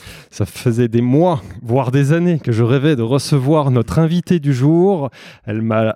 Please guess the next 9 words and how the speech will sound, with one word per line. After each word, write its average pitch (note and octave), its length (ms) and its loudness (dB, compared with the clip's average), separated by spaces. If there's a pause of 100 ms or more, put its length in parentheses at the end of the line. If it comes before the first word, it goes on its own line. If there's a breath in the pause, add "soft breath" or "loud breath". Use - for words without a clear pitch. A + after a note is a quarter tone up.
longtemps E3+ 560 0
résisté, D3+ 640 0
mais B2 140 4
c'était C3+ 320 0
sans E3+ 220 -2
compter D#3 360 -2
sur F3+ 280 -2
ma D#3 160 0
détermination. D3+ 1000 0